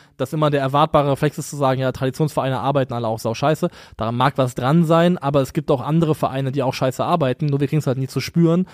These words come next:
weil es da immer halt ein Bailout gibt von irgendeiner, von irgendeiner Konzernseite, was auch immer. Können das Thema auch damit zumachen, können das Spiel damit zumachen. Ich glaub, wie gesagt, du glaubst es ja auch,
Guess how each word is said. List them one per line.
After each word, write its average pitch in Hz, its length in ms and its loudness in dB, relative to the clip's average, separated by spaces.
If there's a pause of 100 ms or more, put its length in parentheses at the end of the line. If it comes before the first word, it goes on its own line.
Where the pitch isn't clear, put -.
(160)
weil 131 120 2
es 127 100 -4
da 135 80 0
immer 143 180 4
halt 139 240 2
ein 135 380 -4
Bailout 135 460 4
gibt 147 200 -4
von 131 180 0
irgendeiner, 127 560 -2
von 131 180 -4
irgendeiner 127 200 -2
Konzernseite, 127 680 -4
was 113 160 -6
auch 107 80 -10
immer. 104 160 -8 (240)
Können 175 140 4
das 180 120 2
Thema 185 220 4
auch 156 40 4
damit 151 220 0
zumachen, 190 400 4
können 156 160 0
das 139 100 0
Spiel 196 160 -4
damit 170 220 0
zumachen. 160 380 -2
Ich 151 140 -8
glaub, 147 180 0
wie 147 60 -8
gesagt, 131 360 0
du 135 60 -8
glaubst 127 200 -4
es 120 60 -10
ja 120 80 -4
auch, 131 220 2